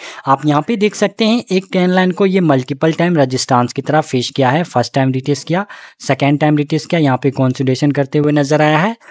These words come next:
और यहाँ पे एक हॉरिजॉन्टल टाइप का सपोर्ट देख सकते हैं, जो कि ये मल्टीपल टाइम ये सपोर्ट ले चुका है। यहाँ पे देख सकते हैं फर्स्ट टाइम, सेकेंड टाइम,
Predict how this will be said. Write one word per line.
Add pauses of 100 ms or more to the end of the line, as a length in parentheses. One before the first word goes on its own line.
(160)
और
यहाँ
पे
एक
हॉरिजॉन्टल
टाइप
का
सपोर्ट
देख
सकते
हैं,
जो
कि
ये
मल्टीपल
टाइम
ये
सपोर्ट
ले
चुका
है।
यहाँ
पे
देख
सकते
हैं
फर्स्ट
टाइम,
सेकेंड
टाइम,